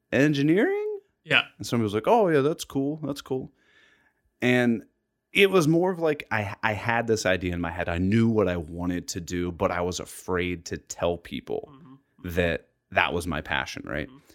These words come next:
Speaker 1: And so I remember, you know, I went, went to, went to Ohio State, took some engineering classes, and we had to meet with, like, an advisor. And they were like, "Well, what do you wanna do?" And I was like, "Oh, you, you know, I really enjoy building things,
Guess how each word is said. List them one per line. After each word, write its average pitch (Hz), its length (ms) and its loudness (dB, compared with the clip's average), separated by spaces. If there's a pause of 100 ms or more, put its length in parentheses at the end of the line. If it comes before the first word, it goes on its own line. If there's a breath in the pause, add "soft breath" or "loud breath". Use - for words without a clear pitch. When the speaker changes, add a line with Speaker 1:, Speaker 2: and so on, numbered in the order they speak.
(540 soft breath)
Speaker 1:
And 113 100 4
so 143 100 4
I 117 40 4
remember, 127 360 4
you 107 120 4
know, 92 120 2
I 90 180 -2
went, 107 340 0 (160)
went 110 240 2
to, 101 200 -4 (120)
went 117 160 2
to 117 100 0
Ohio 101 240 2
State, 85 380 -2 (1300)
took - 160 2
some 104 120 0
engineering 90 440 -2
classes, 87 500 -2
and 87 80 -4
we 90 80 -2
had 92 160 0
to - 80 -4
meet 90 260 -4
with, 87 280 -8
like, 82 220 -4
an 85 100 -4
advisor. 69 680 -8 (720)
And 85 540 0
they - 200 -8
were 90 60 -2
like, 85 180 -4
"Well, 117 120 4
what 156 100 6
do 156 60 4
you 156 80 4
wanna 139 180 0
do?" 165 260 0
And 85 80 -2
I 82 40 -4
was 92 100 -8
like, 131 160 -12
"Oh, 294 240 0
you, 151 180 -2 (120)
you 165 140 -2
know, 151 100 4
I 151 60 2
really 156 200 -2
enjoy 127 260 2
building 107 400 0
things, 110 600 -6